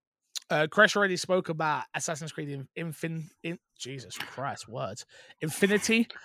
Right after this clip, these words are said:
Um, I'm not gonna lie, anything Unity,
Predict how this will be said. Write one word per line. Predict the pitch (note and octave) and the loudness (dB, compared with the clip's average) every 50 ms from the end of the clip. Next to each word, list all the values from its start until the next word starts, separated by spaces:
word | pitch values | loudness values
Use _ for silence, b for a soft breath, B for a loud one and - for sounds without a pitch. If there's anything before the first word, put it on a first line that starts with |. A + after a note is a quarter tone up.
| B B B - - | B B B -2 2
Um, | D#3 E3 D#3+ D#3+ D#3+ D#3 D#3+ D#3 D#3 D#3+ - - | 4 4 6 6 4 4 4 4 2 2 2 6
I'm | G#3+ | 8
not | C#4 D#4+ B3 | 8 10 10
gonna | C#4+ C4+ A#3+ | 10 10 10
lie, | A#3 A3+ F3+ C#3+ - | 10 8 8 6 4
anything | E3 F#3+ G#3+ A3+ G#3+ - G#3+ G3+ F3+ D#3+ - - - _ _ | 0 0 0 0 0 -2 -2 -2 -2 -6 -8 -10 -12 _ _
Unity, | E3+ D#3+ D#3 F#3 G3+ G3+ G3+ F#3+ - - G#3+ G#3+ A3 G#3 - | -8 -4 0 2 2 4 2 2 2 2 2 2 2 2 -2